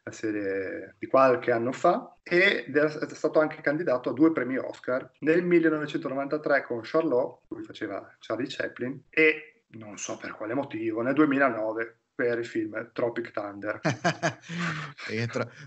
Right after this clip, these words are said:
Speaker 2: perché Tropic Thunder è, è, è uno spasso. <laughs>
Speaker 1: Eh, lo so, ma addirittura nominarlo come attore, miglior attore non protagonista, bah,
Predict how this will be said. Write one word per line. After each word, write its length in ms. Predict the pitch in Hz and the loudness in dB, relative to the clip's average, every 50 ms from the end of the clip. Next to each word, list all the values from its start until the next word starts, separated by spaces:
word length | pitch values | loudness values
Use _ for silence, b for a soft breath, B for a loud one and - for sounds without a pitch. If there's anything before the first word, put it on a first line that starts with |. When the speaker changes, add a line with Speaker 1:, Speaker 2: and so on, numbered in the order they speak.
| B _ | B _
Speaker 2:
perché 300 | - 120 113 - 127 117 | -6 -6 -4 -4 -4 -4
Tropic 420 | 123 120 120 113 - 117 120 - | -2 -2 -2 -2 -4 -6 -6 -4
Thunder 680 | - 123 123 135 151 156 151 160 160 160 147 131 - - | 0 2 4 4 4 2 2 2 2 4 4 2 2 0
è, 220 | - 117 110 - | -4 -6 -6 -6
è, 220 | - 107 101 95 - | -6 -6 -6 -6 -6
è 180 | - 107 107 101 | -6 -6 -6 -6
uno 200 | 104 101 98 98 | -6 -6 -8 -10
spasso. 640 | - - - 110 110 117 117 - - - - - - | -10 -8 -4 -2 0 0 0 -2 -4 -8 -10 -10 -10
<laughs> 920 | - - - - 165 147 - - 170 156 156 - - - - - - - - 180 - - - | -10 -6 -2 0 0 0 0 0 -2 -2 -2 -2 -6 -10 -12 -12 -12 -10 -10 -8 0 4 6
Speaker 1:
Eh, 60 | 170 | 6
lo 100 | 165 156 | 6 6
so, 120 | - 156 | 6 4
ma 100 | 143 143 | 4 4
addirittura 440 | 139 143 156 151 165 165 180 175 165 | 4 6 6 4 4 4 4 4 4
nominarlo 600 | 151 156 160 170 175 170 175 170 170 160 151 151 156 | 4 4 4 4 6 8 8 8 6 6 4 2 0
come 440 | 160 160 156 160 156 151 156 160 165 - _ _ _ | 0 2 2 2 0 0 -2 -6 -14 -18 _ _ _
attore, 580 | - - - - - 165 165 160 156 151 151 151 | -16 -16 -4 2 4 6 6 6 6 4 0 -2
miglior 240 | 151 160 165 160 | 0 0 0 0
attore 280 | 151 - 165 160 156 147 | 0 0 -2 -2 -2 -2
non 200 | 151 151 147 147 | -4 -8 -10 -10
protagonista, 760 | - 156 139 - 156 147 160 165 165 175 175 - - - 131 | -10 -12 -10 -8 -6 -6 -4 -6 -6 -8 -12 -14 -14 -16 -16
bah, 160 | - _ _ | -16 _ _